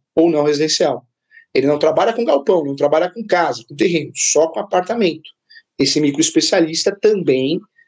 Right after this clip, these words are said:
tem se destacado no mercado. Tudo que o professor tá falando aqui é com base em pesquisas, tá? Com base na minha experiência, com ba-, o professor coordena vinte e sete pós-graduações,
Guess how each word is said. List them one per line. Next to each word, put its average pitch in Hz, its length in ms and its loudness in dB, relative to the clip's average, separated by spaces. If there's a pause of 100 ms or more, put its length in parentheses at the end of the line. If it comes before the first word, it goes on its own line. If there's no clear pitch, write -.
(100)
tem 160 140 -2
se - 140 -4
destacado 165 540 -2
no 143 60 -4
mercado. 143 400 -2 (340)
Tudo 330 140 4
que - 40 -6
o - 20 -14
professor 359 260 2
tá 226 100 0
falando 202 240 0
aqui - 400 -2 (440)
é 160 100 2
com 220 200 -2
base 196 340 0
em 226 40 -14
pesquisas, 214 600 0
tá? 196 260 0 (800)
Com 160 120 2
base 160 220 2
na 156 60 -2
minha 151 100 -4
experiência, 156 720 -2
com 156 180 -6
ba-, 147 120 -2
o - 40 -6
professor 147 300 0
coordena 165 260 2
vinte 175 140 -8
e - 40 -4
sete - 260 -2
pós-graduações, 143 840 0